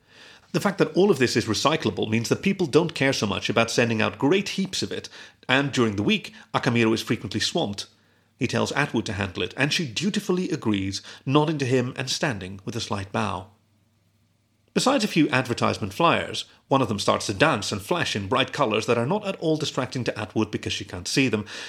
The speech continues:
there are only two that require attention. One is from the I R S, promising a coffee mug in return for a small donation. The other is a letter from Porter Akamiro's wife.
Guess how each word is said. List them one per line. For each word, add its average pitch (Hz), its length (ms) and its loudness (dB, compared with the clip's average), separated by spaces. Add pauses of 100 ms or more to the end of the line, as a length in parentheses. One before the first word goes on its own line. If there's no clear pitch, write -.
(320)
there 156 140 8
are 156 140 4
only 214 200 4
two 185 280 2
that 107 160 0
require 107 360 2
attention. 104 480 -2 (420)
One 123 200 4
is 156 80 -2
from 156 140 0
the 180 180 0
I 104 180 2
R 98 200 -2
S, - 340 -6 (220)
promising 139 360 2
a 127 60 0
coffee 202 320 0
mug 101 280 -2
in 135 140 -2
return 127 300 0
for 120 140 0
a - 20 0
small 101 240 -2
donation. 107 520 0 (540)
The 123 120 4
other 156 360 2 (240)
is 110 140 0
a 113 60 6
letter 127 260 4
from 139 160 0
Porter 185 380 2
Akamiro's 107 640 0
wife. 98 580 0